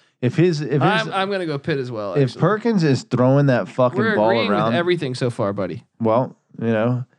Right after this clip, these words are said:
Speaker 2: Actually, fuck you. I'm going Virginia.
Speaker 1: We're
Speaker 2: This is our
Speaker 1: betting on it straight up. You know, we
Speaker 2: Yeah.
Speaker 1: should be agreeing for the most part.
Speaker 2: You're going Pitt. I'm going Virginia.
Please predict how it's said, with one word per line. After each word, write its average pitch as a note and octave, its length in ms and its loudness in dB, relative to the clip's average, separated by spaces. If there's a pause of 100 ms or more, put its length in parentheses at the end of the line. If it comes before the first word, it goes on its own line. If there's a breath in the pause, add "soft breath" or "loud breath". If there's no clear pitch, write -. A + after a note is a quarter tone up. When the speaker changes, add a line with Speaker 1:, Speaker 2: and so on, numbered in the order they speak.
(160)
Speaker 2:
Actually, B3 260 -2
fuck B3 280 -4
you. G#3+ 120 -4
I'm D3+ 100 -2
going F#3+ 180 -2
Virginia. D3 420 -4 (920)
Speaker 1:
We're B2 60 0
Speaker 2:
This A#2+ 60 0
is B2 60 -2
our D#3+ 100 4
Speaker 1:
betting F3 160 -2
on C3+ 160 4
it A2 80 -2
straight B2+ 320 0
up. G#2 260 -2 (120)
You G2+ 100 -4
know, G2+ 160 -2
we A2 100 0
Speaker 2:
Yeah. G#2 60 0
Speaker 1:
should C#3 180 0
be G#2 140 -2
agreeing F#2 320 -2
for F#2+ 120 -8
the F#2 40 -2
most D#2+ 240 -2
part. - 240 -6 (380)
Speaker 2:
You're F#3+ 180 -2
going G3 220 -2
Pitt. F3+ 320 -2
I'm E3 140 -4
going E3 180 -2
Virginia. C#3 360 -2